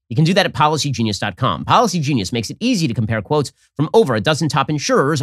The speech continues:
all in one place. Why compare? Well, you could save fifty percent or more on life insurance by comparing quotes with Policy Genius.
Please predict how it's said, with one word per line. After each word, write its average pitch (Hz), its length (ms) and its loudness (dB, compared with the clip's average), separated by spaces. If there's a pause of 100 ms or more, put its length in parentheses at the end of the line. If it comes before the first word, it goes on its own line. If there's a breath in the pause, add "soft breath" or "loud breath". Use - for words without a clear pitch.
all 127 220 0
in 113 180 0
one 98 120 -2
place. 104 280 -2
Why 120 120 0
compare? 156 320 -2 (320)
Well, 170 80 -2
you 131 40 -2
could 170 120 0
save 151 140 0
fifty 226 220 0
percent 160 320 -2
or 147 60 2
more 151 260 4
on 120 100 0
life 117 160 0
insurance 135 320 -2
by 139 140 -2
comparing 131 320 0
quotes 170 340 2
with 131 120 -6
Policy 113 340 -6
Genius. 147 340 -4